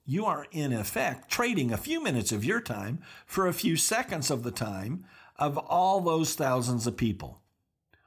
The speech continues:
What brought them together and induced them to cooperate to make this pencil?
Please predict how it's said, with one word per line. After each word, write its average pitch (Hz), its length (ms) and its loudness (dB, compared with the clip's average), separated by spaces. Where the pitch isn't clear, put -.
What 214 260 2
brought 180 260 2
them 214 200 2
together 101 540 0
and 139 160 2
induced 131 600 2
them 147 240 2
to 131 100 2
cooperate 131 680 0
to 127 60 0
make 131 200 0
this 147 180 -2
pencil? 143 540 -4